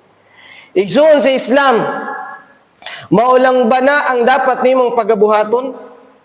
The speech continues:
As a Muslim, kana lang ba siya nga mga buluhaton ang imuhang pagabuhaton? Igsuon sa Islam,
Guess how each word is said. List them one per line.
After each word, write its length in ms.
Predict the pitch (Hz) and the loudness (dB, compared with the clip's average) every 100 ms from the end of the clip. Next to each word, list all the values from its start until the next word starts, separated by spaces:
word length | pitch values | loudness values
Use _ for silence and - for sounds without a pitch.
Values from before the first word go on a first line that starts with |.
| _ _ _ _ _ _ _ _ _ _ _ | _ _ _ _ _ _ _ _ _ _ _
As 240 | 226 262 | -6 -4
a 160 | 262 269 | -2 0
Muslim, 560 | 294 330 254 285 240 165 - - - - - - _ _ _ _ _ _ _ _ | 0 0 2 2 2 0 -6 -8 -10 -12 -16 -20 _ _ _ _ _ _ _ _
kana 400 | 220 262 320 320 | -4 2 2 4
lang 240 | 302 277 | 2 2
ba 160 | 262 262 | 2 2
siya 400 | 254 254 294 302 | 0 2 4 4
nga 120 | 285 254 | 2 2
mga 160 | 254 | 0
buluhaton 560 | 233 247 240 247 294 302 | 0 2 2 0 0 0
ang 160 | 262 | 0
imuhang 480 | 240 247 277 269 247 | 2 2 2 2 0
pagabuhaton? 880 | 240 226 214 233 240 240 277 302 285 - - - - _ _ _ _ _ _ | -2 0 0 2 0 2 -2 -2 -6 -12 -16 -20 -20 _ _ _ _ _ _
Igsuon 560 | 175 165 226 254 262 233 | -6 -2 0 2 2 2
sa 160 | 233 208 | 0 0
Islam, 560 | 202 214 262 254 196 | -2 0 0 2 -2